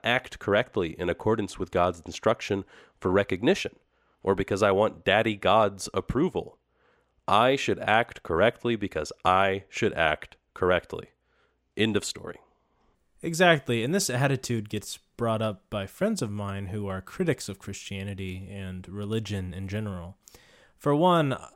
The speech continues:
Speaker 2: I often actually agree with them more than someone might expect, because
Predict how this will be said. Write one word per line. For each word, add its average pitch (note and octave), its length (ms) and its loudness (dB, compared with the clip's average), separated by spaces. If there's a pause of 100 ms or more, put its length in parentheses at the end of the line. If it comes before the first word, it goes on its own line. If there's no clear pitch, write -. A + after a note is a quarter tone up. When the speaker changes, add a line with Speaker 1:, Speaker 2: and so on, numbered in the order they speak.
(300)
Speaker 2:
I B2 140 0
often B2+ 400 6
actually A2 420 -4
agree G#2 300 -2
with G#2+ 180 -2
them G2+ 380 -10
more G2+ 320 -8
than F#2+ 220 -10
someone G2+ 320 -8
might F#2+ 180 -8
expect, A2+ 600 -2
because F#2+ 400 -10